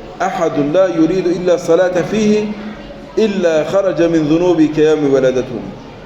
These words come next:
Eğer Mescid-i Aksa'ya namaz kılmak niyetiyle girerse oradan annesinin,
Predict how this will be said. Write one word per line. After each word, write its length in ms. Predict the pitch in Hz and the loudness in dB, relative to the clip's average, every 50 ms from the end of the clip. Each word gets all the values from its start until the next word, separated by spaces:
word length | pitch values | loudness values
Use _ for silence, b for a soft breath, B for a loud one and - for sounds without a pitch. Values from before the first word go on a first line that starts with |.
| - - - - - - - - - - - - - - - - - - | -18 -18 -18 -18 -20 -20 -20 -20 -20 -20 -20 -20 -20 -20 -20 -20 -4 0
Eğer 200 | 170 185 208 196 | 0 0 0 -2
Mescid-i 500 | 190 180 180 165 - - 208 202 170 180 | -2 0 -2 -2 -2 -4 -4 -2 0 0
Aksa'ya 460 | 165 147 - - 160 151 151 147 120 - - - - - - - - - - - - - - - - - - - - - - - | 0 0 -2 -2 0 2 2 2 0 -2 -8 -10 -10 -10 -12 -14 -16 -16 -16 -16 -16 -16 -16 -14 -16 -16 -16 -16 -18 -16 -10 -4
namaz 440 | 135 151 165 185 208 214 - - - | -2 -2 0 0 0 -2 -2 -4 -2
kılmak 360 | 160 175 170 190 190 185 - | -2 0 0 0 -2 -2 -2
niyetiyle 540 | 170 170 165 160 156 160 160 175 170 156 143 131 123 123 | 0 2 2 0 0 -2 -2 0 0 0 0 -2 -2 0
girerse 640 | 143 151 170 185 196 196 - 196 196 196 196 190 - - - - - - - - - - - - - - - - - - - - - - | 2 2 4 2 0 0 0 0 2 2 0 -4 -8 -10 -12 -12 -12 -14 -14 -16 -16 -16 -18 -18 -18 -18 -18 -18 -16 -16 -16 -10 -4 -2
oradan 420 | 185 196 196 190 175 202 202 208 196 196 202 - - - - - - - | 0 2 0 0 0 0 -2 -2 -6 -8 -10 -12 -14 -16 -18 -16 -10 -4
annesinin, 760 | - 165 175 175 175 175 175 160 - - 185 202 208 196 170 - | -2 -2 -2 -2 -2 0 0 -2 0 -2 0 0 0 0 0 -4